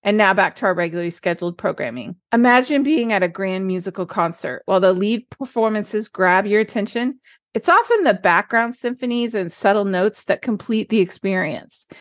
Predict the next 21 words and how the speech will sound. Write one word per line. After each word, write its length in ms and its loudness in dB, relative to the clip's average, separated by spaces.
In 120 2
the 80 4
realm 260 2
of 160 -2
dining, 580 0
sides 520 0
and 160 -2
desserts 540 -2
play 360 0
a 120 2
similar 540 -4
role. 420 0
They 120 4
complement, 680 2
enhance, 580 -2
and 180 -2
sometimes 600 2
even 240 0
steal 320 0
the 100 -2
show. 420 -4